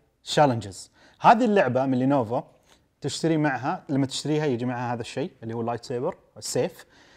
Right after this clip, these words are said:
ويجي معها هذه الخوذة. وكيف تلعب؟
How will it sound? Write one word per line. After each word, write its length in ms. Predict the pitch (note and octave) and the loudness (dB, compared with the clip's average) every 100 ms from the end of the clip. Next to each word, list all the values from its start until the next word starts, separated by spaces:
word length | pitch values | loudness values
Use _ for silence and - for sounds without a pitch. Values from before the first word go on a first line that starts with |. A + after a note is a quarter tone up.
| _ _ _ - | _ _ _ -6
ويجي 220 | C#3+ C3 | 0 2
معها 320 | C#3 B2+ A#2 | 2 0 -4
هذه 100 | E3+ | -2
الخوذة. 380 | D#3 - A2 F#2 - _ _ _ _ - | -2 -4 -8 -10 -20 _ _ _ _ -14
وكيف 280 | - G#3 | 0 0
تلعب؟ 360 | - G#3+ D3+ G#3 | 4 4 4 2